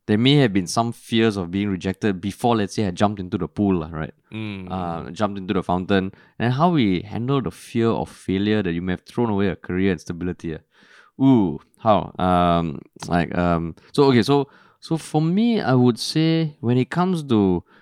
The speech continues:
Speaker 1: making videos or doing the stuff on camera that I could never imagine myself doing, it was really, uh, the fact that once the camera goes on and there are other people involved in the, in the shoot,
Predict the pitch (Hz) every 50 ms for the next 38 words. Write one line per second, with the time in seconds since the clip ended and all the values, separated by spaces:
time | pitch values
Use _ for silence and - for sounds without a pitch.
0 | _ - 104 110 120 - - 143 139 123 104 107 104 101 117 120 123 123 123 120
1 | - - - 87 92 90 90 90 90 90 90 85 110 110 120 131 131 135 139 135
2 | 110 92 - - - - 123 117 - - - - 64 90 92 - - 95 101 107
3 | 113 113 110 98 87 73 - 87 - - 117 113 120 135 151 165 175 165 160 185
4 | 185 180 147 131 117 113 113 117 135 123 107 95 90 - 107 107 101 95 101 98
5 | 98 98 95 107 - _ _ _ _ _ _ - - 120 120 120 123 117 113 107
6 | 113 120 127 143 156 165 170 170 151 - _ _ _ _ _ _ _ _ - 95
7 | 95 95 95 92 95 - - 135 131 113 98 92 87 90 113 131 147 131 120 101
8 | - - 107 110 120 127 123 107 104 110 107 107 107 107 113 113 101 92 90 87
9 | 87 90 69 55 82 95 101 113 104 - 107 90 - 113 113 101 95 90 85 101
10 | 101 104 101 98 87 87 85 87 87 85 82 80 - _ _ _ _ _ _ -
11 | - 95 98 95 90 - - - 120 113 107